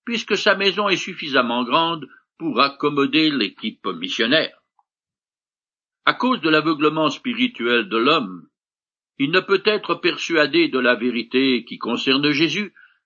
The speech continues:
que si le Seigneur ouvre son cœur. La conversion de Lydie montre comment l'annonce de la bonne nouvelle et le Saint-Esprit œuvrent ensemble.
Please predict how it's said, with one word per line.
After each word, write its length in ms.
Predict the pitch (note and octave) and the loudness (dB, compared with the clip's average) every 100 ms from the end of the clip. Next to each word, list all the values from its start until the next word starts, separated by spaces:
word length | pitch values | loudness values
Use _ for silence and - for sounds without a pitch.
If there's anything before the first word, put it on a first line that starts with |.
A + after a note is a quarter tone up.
| - | -2
que 140 | C#3 C#3 | 2 2
si 360 | - - F#3+ | 0 -2 -2
le 180 | C#3+ A2 | 0 -2
Seigneur 640 | A2 B2+ A#2 A#2+ B2 - - | 0 0 2 2 0 -2 -6
ouvre 400 | C3 G#2+ F2 G2+ | -8 -8 -8 -6
son 280 | - F#2+ F2+ | -6 -6 -4
cœur. 340 | - D2+ - - - _ _ _ _ _ _ _ _ - - - | 0 0 -2 -14 -20 _ _ _ _ _ _ _ _ -20 -18 -4
La 100 | F3+ | -2
conversion 540 | G#3+ A3 G3+ - A#3+ | 0 0 0 0 0
de 120 | G3 C3 | 2 2
Lydie 560 | B2+ C#3+ F3+ C#3+ - _ _ - | 2 -2 -2 -4 -8 _ _ -8
montre 420 | C3+ G#3+ - E3+ | -2 -2 -2 -2
comment 340 | - G3 F#3 | 0 2 2
l'annonce 480 | E3+ D3+ E3 F#3+ D3+ | 2 2 0 -2 -2
de 100 | B2 | 0
la 140 | C3+ C3 | 0 2
bonne 240 | C#3+ D#3+ | 0 -2
nouvelle 540 | F3+ F3+ G3+ A2+ F2 _ _ _ _ | -2 2 2 2 -2 _ _ _ _
et 100 | A2 | -4
le 100 | G#2 | -4
Saint-Esprit 880 | D3+ C#3+ C#3 D3+ - D3+ F#3+ D3+ - - | -2 -2 0 -2 -4 -2 -2 -2 -4 2
œuvrent 400 | G3 E3 A2 G#2+ | 2 2 -4 -6
ensemble. 760 | G2 G2 - D3+ D#2+ D#2 C#2+ | -4 -2 0 0 0 -10 -16